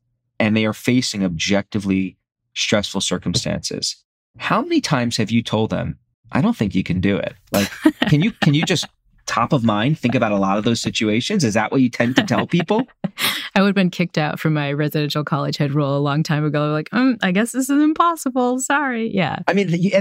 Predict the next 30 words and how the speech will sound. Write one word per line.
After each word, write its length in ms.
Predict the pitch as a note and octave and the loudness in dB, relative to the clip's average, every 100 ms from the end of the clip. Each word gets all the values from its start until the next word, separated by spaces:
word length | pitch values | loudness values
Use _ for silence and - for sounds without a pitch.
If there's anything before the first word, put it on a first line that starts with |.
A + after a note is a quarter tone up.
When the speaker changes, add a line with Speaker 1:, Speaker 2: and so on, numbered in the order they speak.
| E3+ | 0
Speaker 1:
you're 240 | F#3+ A#3+ | 0 0
actually 240 | A3 - F#3+ | 0 -2 -2
the 140 | F#3 - | -2 -6
perfect 460 | - F3+ - D3+ | -6 -6 -4 -8
person 340 | - G#2+ G2 F#2+ | -2 -2 -2 -6
to 120 | - | -4
ask 200 | F2 E2+ | -4 -4
this 120 | - | -6
question 500 | - E2+ F2 - - _ _ - | -4 -4 -4 -8 -12 _ _ -4
because 320 | B2 C3+ A2+ | 0 0 2
you're 120 | C#3 | 0
getting 300 | C#3 B2 A2+ | 2 0 0
pinged 360 | - A#2+ A2+ A2 | 0 0 2 0
quite 280 | - C3+ B2+ | -2 -2 0
a 60 | |
bit 340 | G2 G3 F3+ - | 0 0 0 0
with 240 | G2 - _ - | -4 -8 _ -4
questions 440 | A2+ A#2+ A#2+ A2+ | -2 -2 -2 0
like 200 | C#3 G#3 | -2 -2
this. 360 | - A2 - - _ _ _ _ | -4 -4 -6 -10 _ _ _ _
Am 140 | G#2+ G#2+ | -2 0
I 100 | G#2+ | 2
making 380 | A2 B2+ B2+ A#2 | 2 2 0 0
a 60 | |
leap 280 | F#2+ G2+ C#3 | 2 2 0
to 100 | - | -4
say 240 | - A2+ B2 | -2 0 0
that 160 | G#2+ | 0
you 200 | G#2 G#2 | 2 2
are 260 | G2 F#2+ - | 2 0 -4